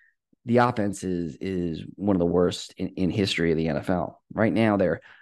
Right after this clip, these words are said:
thirty-first in, in yards per game. It's thirty-two teams. There's thirty-two in total yards, twenty-eight, twenty-eighth overall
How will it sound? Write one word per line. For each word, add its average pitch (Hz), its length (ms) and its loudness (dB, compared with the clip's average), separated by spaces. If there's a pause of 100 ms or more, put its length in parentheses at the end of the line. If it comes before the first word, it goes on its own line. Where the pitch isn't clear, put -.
(180)
thirty-first 123 560 2
in, 113 320 0
in 101 320 -2
yards 98 400 -4
per 120 180 -6
game. 101 460 -4 (180)
It's - 100 -18
thirty-two 95 360 -2
teams. 95 460 0 (400)
There's 107 180 -2
thirty-two 113 760 2
in 92 160 -6
total 104 320 -2
yards, 87 560 -4 (720)
twenty-eight, 135 720 6 (500)
twenty-eighth 139 500 2
overall 101 720 -2